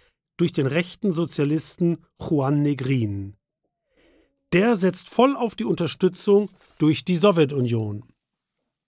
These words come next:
Zugleich geht die Regierung auf Drängen Moskaus hart gegen den pum vor. Die Organisation wird verboten. Ihr Anführer,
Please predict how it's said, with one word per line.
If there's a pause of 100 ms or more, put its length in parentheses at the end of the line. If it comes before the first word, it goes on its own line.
(680)
Zugleich
geht
die
Regierung
auf
Drängen
Moskaus (180)
hart
gegen
den
pum
vor. (680)
Die
Organisation
wird
verboten. (580)
Ihr
Anführer,